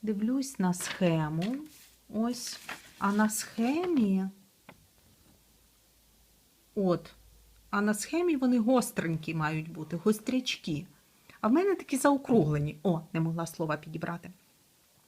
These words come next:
Тьфу, думаю, йолки-палки, неправильно. Але потім думаю, й-, ну, коротше, це моя блузка, моя вишита.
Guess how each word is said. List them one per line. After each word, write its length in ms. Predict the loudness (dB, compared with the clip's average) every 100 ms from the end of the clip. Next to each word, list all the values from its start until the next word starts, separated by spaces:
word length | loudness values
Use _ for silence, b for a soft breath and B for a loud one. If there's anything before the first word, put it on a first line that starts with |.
| _ _ _ -20 B B B B B _
Тьфу, 320 | 2 6 8
думаю, 380 | 8 8 8 4
йолки-палки, 800 | 2 2 0 0 0 0 -2 -4 -2
неправильно. 800 | 0 0 -2 0 2 4 2 0 B B B
Але 160 | B -2
потім 280 | 0 0 0
думаю, 340 | 2 2 2
й-, 320 | 0 -4 -10 -8
ну, 360 | -6 -6 -8 -4
коротше, 540 | 0 2 2 0 -2 -2
це 340 | 0 2 2
моя 280 | 0 0 0
блузка, 520 | 0 -2 -2 0 2
моя 240 | 2 0
вишита. 360 | 0 -2 -4 -4